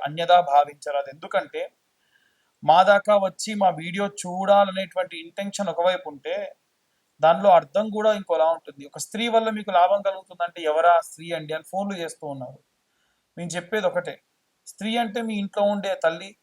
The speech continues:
మీ చెల్లి, మీ భార్య కూడా అయి ఉండొచ్చు కదా, బయట నుంచి ఎందుకు ఎక్స్‌పెక్ట్ చేస్తున్నారు? So మన ఆలోచన విధానంలో ఉన్నటువంటి లోపం అది. నేను ఇప్పుడు ఎవరిని పాయింట్ అవుట్ చేసి చెప్పట్లేదు, వారి వారి పరిస్థితి తగ్గట్టుగా వారు అలా ఆలోచిస్తూ ఉన్నారు.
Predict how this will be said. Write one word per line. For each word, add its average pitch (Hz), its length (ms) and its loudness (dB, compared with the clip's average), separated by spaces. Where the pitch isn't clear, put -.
మీ 170 120 -10
చెల్లి, 180 360 -8
మీ 175 120 -10
భార్య 175 360 2
కూడా 214 160 -4
అయి 202 80 -6
ఉండొచ్చు 196 300 -12
కదా, 170 180 -4
బయట 180 140 2
నుంచి - 260 -16
ఎందుకు 175 200 -16
ఎక్స్‌పెక్ట్ 160 360 -14
చేస్తున్నారు? 143 440 -14
So 220 120 0
మన 151 400 2
ఆలోచన 208 520 4
విధానంలో 202 500 2
ఉన్నటువంటి 165 580 -8
లోపం 170 420 -2
అది. - 140 -20
నేను 165 180 -10
ఇప్పుడు 156 180 -4
ఎవరిని 175 360 0
పాయింట్ 175 280 0
అవుట్ 185 140 -2
చేసి 180 180 -8
చెప్పట్లేదు, 170 680 -8
వారి 170 200 8
వారి 170 220 2
పరిస్థితి 175 360 0
తగ్గట్టుగా 185 580 -2
వారు 156 220 2
అలా 147 140 -2
ఆలోచిస్తూ 143 520 -10
ఉన్నారు. 135 320 -20